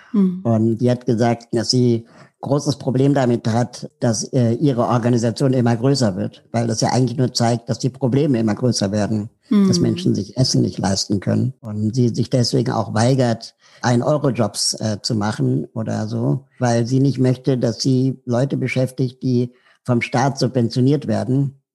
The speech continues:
Speaker 2: und letztendlich nicht daran gearbeitet wird, das Problem Hunger wirklich zu lösen.
Speaker 1: Mhm.
Speaker 2: Also ich fand das irgendwie logisch. Und
Speaker 1: Also ich überlege halt nur, die Sache ist ja, also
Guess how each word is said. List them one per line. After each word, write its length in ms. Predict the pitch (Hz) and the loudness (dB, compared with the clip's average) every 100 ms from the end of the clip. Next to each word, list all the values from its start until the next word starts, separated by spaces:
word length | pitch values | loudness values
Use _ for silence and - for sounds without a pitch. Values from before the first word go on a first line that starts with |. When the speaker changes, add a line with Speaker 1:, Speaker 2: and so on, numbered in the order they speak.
| _ | _
Speaker 2:
und 320 | - 123 117 | -4 -4 -2
letztendlich 460 | - 123 131 127 117 | -2 -2 0 0 0
nicht 300 | 135 143 - | 2 0 0
daran 280 | 120 113 123 | 0 2 2
gearbeitet 680 | 110 90 120 127 123 123 107 | 0 0 2 2 0 -2 0
wird, 340 | 120 120 - - - - _ | 0 0 -2 -16 -20 -20 _
das 140 | - 107 | -6 -4
Problem 560 | - 120 127 123 127 - - | -2 0 2 2 0 -4 -4
Hunger 500 | 156 156 117 104 113 - | 0 2 2 0 -6 -2
wirklich 360 | 127 120 113 | -2 0 -4
zu 120 | - 120 | -2 0
lösen. 380 | 117 110 107 - _ _ _ - | 2 0 -2 -10 _ _ _ -6
Speaker 1:
Mhm. 420 | 285 175 175 185 - - _ _ _ _ _ _ _ _ _ - | -4 -4 -6 -14 -20 -20 _ _ _ _ _ _ _ _ _ -6
Speaker 2:
Also 160 | 104 | -4
ich 60 | 113 | -2
fand 160 | 123 127 | 0 0
das 100 | 107 | 0
irgendwie 220 | 120 117 | 0 2
logisch. 460 | 123 120 104 - - | 2 0 -4 -12 -12
Und 180 | 120 - _ _ | -12 -14 _ _
Speaker 1:
Also 180 | 214 214 | -2 -2
ich 260 | 220 233 - | -2 -4 -4
überlege 460 | 220 214 254 294 | -2 0 0 0
halt 220 | 262 262 | 0 -2
nur, 400 | 254 240 247 247 - - | -2 -2 -4 -4 -8 -4
die 80 | 220 | 0
Sache 280 | 214 240 262 | 0 0 -2
ist 200 | 233 - | -2 -2
ja, 380 | 226 220 220 214 - _ - - - - _ _ _ _ _ _ _ _ - - - - - - _ _ - | 0 -2 -4 -8 -16 _ -20 -20 -20 -20 _ _ _ _ _ _ _ _ -16 -16 -16 -20 -20 -20 _ _ -2
also 340 | 208 202 208 | 2 2 2